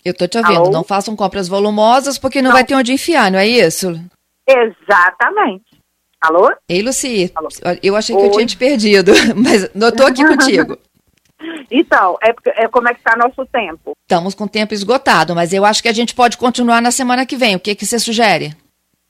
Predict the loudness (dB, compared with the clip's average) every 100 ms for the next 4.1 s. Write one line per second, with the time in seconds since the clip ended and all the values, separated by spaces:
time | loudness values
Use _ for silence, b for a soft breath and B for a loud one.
0 | _ -6 -2 0 0 -2 -2 -4 -2 0
1 | 2 2 2 0 0 0 0 -4 -8 -10
2 | _ 0 2 4 2 0 -8 -6 -6 -4
3 | -6 -6 -12 -4 -4 -4 -4 0 0 0
4 | -2